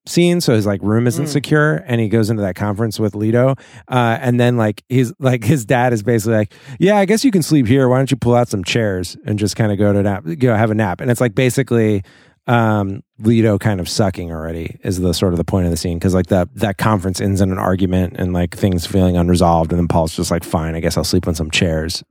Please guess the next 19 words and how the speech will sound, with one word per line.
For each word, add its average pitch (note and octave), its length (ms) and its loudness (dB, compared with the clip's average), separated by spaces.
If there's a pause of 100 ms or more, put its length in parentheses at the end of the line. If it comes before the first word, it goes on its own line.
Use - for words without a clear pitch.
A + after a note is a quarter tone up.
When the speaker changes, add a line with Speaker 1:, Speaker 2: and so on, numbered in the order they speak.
(120)
Speaker 1:
Dad." E2 400 -4 (220)
<laughs> - 580 -10
Speaker 2:
Thanks, C#3 320 0
Dad. A2 460 0
Speaker 1:
So, B2 80 2
yeah, G#2 120 0
it F2+ 40 0
was A2 80 2
Speaker 2:
Yeah. - 60 -8
Speaker 1:
good. C3+ 120 0
I'd C3 180 0
missed D3 180 0
that G#2 160 0
detail G#2 280 0
before, F2+ 340 0
but E2+ 140 -4
I F2 40 -4
appreciate E2+ 420 -4
that - 220 -10